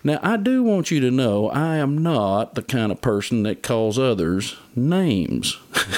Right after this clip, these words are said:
But I do not know a better way to describe some of these people that I'm going to ask you not to interact with as much, and I call them negative Nancy's.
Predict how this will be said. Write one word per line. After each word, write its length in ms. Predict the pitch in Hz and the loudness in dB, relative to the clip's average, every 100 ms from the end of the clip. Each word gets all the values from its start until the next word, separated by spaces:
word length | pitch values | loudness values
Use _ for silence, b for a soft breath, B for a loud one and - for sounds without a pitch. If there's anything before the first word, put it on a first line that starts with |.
| 113 - 123 - - - - B B B B | -2 -2 -6 -4 -4 -4 -4 B B B B
But 140 | 123 | 2
I 140 | 139 139 | 4 4
do 260 | 170 285 | 2 4
not 300 | 240 170 127 | 4 2 2
know 400 | 117 104 95 131 | 2 2 2 2
a 80 | 120 | 0
better 280 | 123 165 180 | 0 0 0
way 300 | 131 117 127 | 0 0 0
to 140 | 131 | -2
describe 640 | 98 98 - 147 156 123 135 | -2 -4 0 0 2 0 0
some 320 | 165 180 196 | 0 0 0
of 60 | |
these 260 | 175 175 160 | -2 -2 -4
people 580 | - 185 131 90 104 131 B B B B B | -2 -2 0 -2 -2 -4 B B B B B
that 200 | 135 147 - | 0 0 0
I'm 320 | 175 202 190 | 0 2 0
going 320 | 180 180 170 | 0 0 0
to 200 | - - | -2 -2
ask 460 | 160 226 233 - 113 | -2 0 -2 -2 -2
you 680 | 101 95 92 98 120 139 - _ _ _ - | 0 0 0 0 0 -2 -8 _ _ _ -2
not 480 | 107 127 196 226 | 0 2 2 0
to 100 | 196 | 0
interact 560 | 190 180 175 180 190 - | 0 2 2 2 0 0
with 240 | 107 95 | 0 0
as 140 | 98 95 | 0 0
much, 520 | 98 95 90 - - B B B B | 0 2 0 -2 -8 B B B B
and 160 | - 107 | -2 0
I 160 | 143 175 | 0 0
call 340 | 156 147 151 | 2 2 2
them 340 | 147 147 147 - _ _ - | 0 -2 -4 -10 _ _ -8
negative 760 | 95 92 98 98 104 110 123 131 | -2 0 2 2 0 0 0 0
Nancy's. 640 | 113 101 87 - 52 | 0 0 0 -2 -4